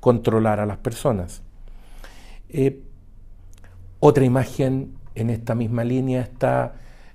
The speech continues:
en el libro también muy famoso de Milan Kundera, La insoportable levedad del ser, que girando también en torno a lo ocurrido en los llamados países de la cortina de hierro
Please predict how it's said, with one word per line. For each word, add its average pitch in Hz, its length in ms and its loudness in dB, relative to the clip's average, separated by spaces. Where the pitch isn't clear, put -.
en 123 200 0
el 123 120 0
libro 143 300 2
también 127 360 2
muy 135 140 2
famoso 117 640 -2
de 110 100 -2
Milan 107 300 -2
Kundera, 110 720 -4
La 117 80 0
insoportable 113 680 0
levedad 104 220 0
del 104 120 -4
ser, 104 320 -4
que 113 320 -2
girando 120 420 2
también 123 320 0
en 127 160 0
torno 113 500 0
a 117 140 2
lo 117 160 4
ocurrido 120 640 2
en 120 80 -2
los 110 160 -2
llamados 113 400 -2
países 113 480 -4
de 104 100 -2
la 104 100 -2
cortina 120 600 -2
de 117 120 -2
hierro 113 500 0